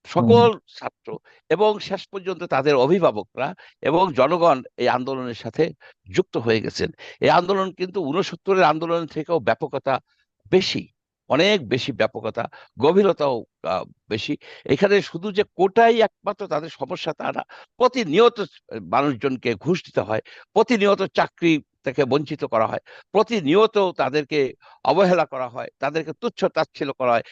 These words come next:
Speaker 1: একজন প্রধানমন্ত্রী, উনি কথা বলতে জানেন না, উনি প্রতি মুহূর্তে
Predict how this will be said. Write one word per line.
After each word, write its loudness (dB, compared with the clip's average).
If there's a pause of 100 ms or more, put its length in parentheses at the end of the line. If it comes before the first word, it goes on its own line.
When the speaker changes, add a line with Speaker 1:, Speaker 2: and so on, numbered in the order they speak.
(200)
Speaker 1:
একজন 0
প্রধানমন্ত্রী, 0
উনি -10
কথা 2
বলতে -4
জানেন -8
না, -6
উনি 0 (220)
প্রতি 0
মুহূর্তে 0